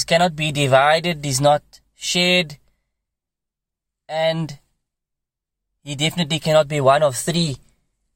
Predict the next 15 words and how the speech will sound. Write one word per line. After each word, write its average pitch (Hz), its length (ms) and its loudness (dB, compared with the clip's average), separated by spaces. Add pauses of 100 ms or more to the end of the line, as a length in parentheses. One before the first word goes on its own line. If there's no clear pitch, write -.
(160)
as 147 460 -4
some 151 280 2
people 147 300 -2
have, 135 280 2 (180)
have, 131 420 -8 (220)
have, 123 240 -12
have 123 220 -2
believed. 123 520 -2 (1400)
So 147 100 -8
Allah 170 300 4
subhanahu 180 500 0
wa 165 80 2
ta'ala 165 320 4
is 143 220 -2
one. 117 340 2